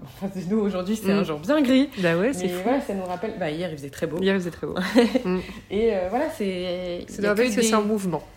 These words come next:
Speaker 1: des enchaînements.
Speaker 2: Ouais.
Speaker 1: Et après, euh, moi j'ai, je crois beaucoup au fait de,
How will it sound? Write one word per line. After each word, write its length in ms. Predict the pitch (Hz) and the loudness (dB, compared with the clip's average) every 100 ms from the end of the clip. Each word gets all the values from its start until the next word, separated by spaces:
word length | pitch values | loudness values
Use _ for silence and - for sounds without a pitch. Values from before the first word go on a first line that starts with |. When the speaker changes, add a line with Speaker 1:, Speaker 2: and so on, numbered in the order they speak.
| - 175 | -20 -10
Speaker 1:
des 220 | 190 185 | -6 -6
enchaînements. 720 | 190 190 190 190 208 247 269 | -4 -4 -4 -2 -2 0 2
Speaker 2:
Ouais. 120 | 277 | 4
Speaker 1:
Et 40 | 190 | 4
après, 360 | 170 190 220 220 | 2 2 0 0
euh, 180 | 180 175 | 0 -2
moi 160 | 185 | -4
j'ai, 420 | 180 170 165 160 151 | -8 -6 -6 -8 -10
je 100 | - | -14
crois 180 | - 160 | -12 -12
beaucoup 360 | 175 - 220 | -10 -6 -4
au 180 | 202 175 | -4 -4
fait 180 | 175 165 | -8 -10
de, 520 | 160 147 143 143 143 | -10 -10 -10 -12 -12